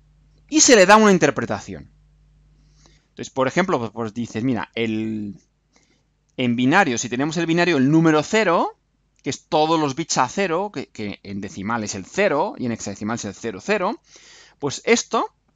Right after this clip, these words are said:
en la tabla ascii me dice, no, esto significa que es un carácter nulo.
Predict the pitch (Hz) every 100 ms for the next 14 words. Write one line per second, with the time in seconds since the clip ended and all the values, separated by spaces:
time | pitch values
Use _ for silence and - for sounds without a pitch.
0 | _ - 127 120 160 170 208 - 196 160
1 | 143 143 160 208 294 277 254 220 254 240
2 | 220 226 202 160 151 143 113 107 101 80